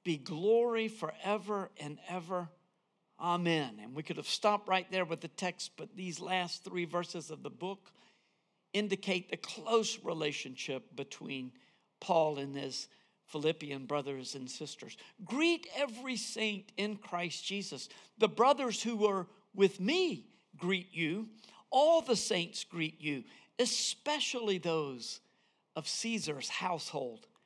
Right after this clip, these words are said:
The grace of the Lord Jesus Christ be with your spirit." This is the word of God for the people of God.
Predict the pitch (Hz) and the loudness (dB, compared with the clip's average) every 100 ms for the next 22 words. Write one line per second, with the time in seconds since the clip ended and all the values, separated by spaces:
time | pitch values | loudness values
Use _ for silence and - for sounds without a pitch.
0 | _ _ _ _ _ 196 151 123 147 208 | _ _ _ _ _ -4 -4 -12 -2 0
1 | 262 269 254 - - - _ _ _ _ | 0 -2 -6 -8 -10 -12 _ _ _ _
2 | _ - 151 139 151 160 214 240 180 208 | _ -8 -6 -4 -6 0 0 0 -4 -6
3 | 196 196 165 - - 139 117 - - - | -4 -6 -8 -10 -14 -12 -12 -12 -14 -16
4 | _ _ _ 139 147 180 208 165 123 - | _ _ _ -18 -2 0 2 -2 -6 -16
5 | _ _ 147 160 160 147 147 - - 156 | _ _ -4 -4 -4 -8 -6 -6 -10 -12
6 | 143 107 98 _ _ _ _ - - 220 | -12 -14 -18 _ _ _ _ -10 -6 0
7 | 220 190 247 254 202 - 220 220 220 196 | 0 2 2 2 -2 -6 -6 -6 -6 -8
8 | 165 - - 180 175 160 - 131 120 | -8 -8 -12 -10 -6 -6 -6 -8 -8